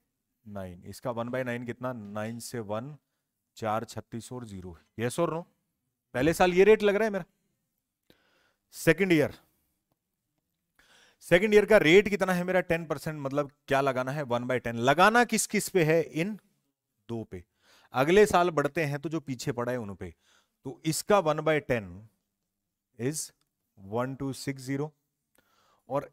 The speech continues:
इसका वन बाय टेन is, यस,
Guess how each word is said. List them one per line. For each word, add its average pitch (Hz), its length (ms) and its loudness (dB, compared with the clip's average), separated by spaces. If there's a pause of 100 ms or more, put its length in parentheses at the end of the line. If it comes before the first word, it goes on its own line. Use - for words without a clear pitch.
इसका 180 340 -2
वन 139 200 -4
बाय 139 200 -2
टेन 117 300 -4
is, 143 200 -6 (1500)
यस, 120 340 -8